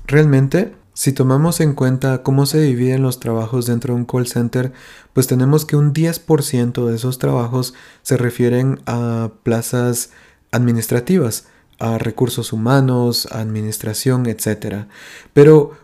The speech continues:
un noventa por ciento de la fuerza laboral dentro de los call centers se basan en los agentes atendiendo a las personas por teléfono o por correo electrónico, etcétera. Pues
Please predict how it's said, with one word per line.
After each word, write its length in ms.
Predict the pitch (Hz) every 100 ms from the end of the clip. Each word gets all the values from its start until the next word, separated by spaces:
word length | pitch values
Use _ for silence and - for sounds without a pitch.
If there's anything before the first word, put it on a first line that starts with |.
| -
un 200 | 139 170
noventa 540 | 180 147 139 139 135
por 140 | 120 -
ciento 480 | 127 117 117 107
de 100 | 104
la 140 | 104 104
fuerza 400 | - 117 117 127
laboral 440 | 135 143 139 117
dentro 360 | 110 107 110 104
de 40 |
los 160 | 104 -
call 200 | 127 123
centers 360 | 120 117 135
se 140 | 135 117
basan 460 | 110 107 131 131 127
en 160 | 113
los 220 | 110 -
agentes 680 | 107 - 170 156 117 113 - - - -
atendiendo 480 | 113 - 120 113 120
a 40 | 143
las 100 | 147
personas 460 | 139 127 110 104
por 160 | - 107
teléfono 580 | 113 139 156 117 107 104
o 80 |
por 300 | - 107 - - - - _
correo 280 | 113 120 117
electrónico, 640 | 113 - 139 135 120 110
etcétera. 560 | 104 135 131 110 101 101 - - -
Pues 280 | - 123 123